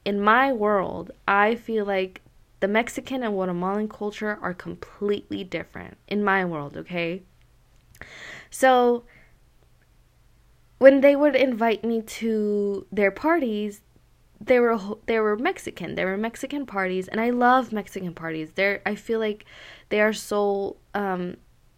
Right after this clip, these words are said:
they're so fun. Like, I would, I would do anything to be Mexican, but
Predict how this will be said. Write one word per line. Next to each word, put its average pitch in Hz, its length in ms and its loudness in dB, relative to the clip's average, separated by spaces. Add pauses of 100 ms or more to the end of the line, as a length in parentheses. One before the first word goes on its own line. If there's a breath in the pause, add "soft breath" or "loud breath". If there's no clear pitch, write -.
(560)
they're 247 140 0
so 339 240 2
fun. 262 580 2
Like, 185 360 0 (220)
I 277 280 6
would, 294 260 -4
I 294 260 4
would 294 240 -2
do 247 240 0
anything 247 520 0
to 214 100 -6
be 208 140 -4
Mexican, 185 760 -6
but 190 320 4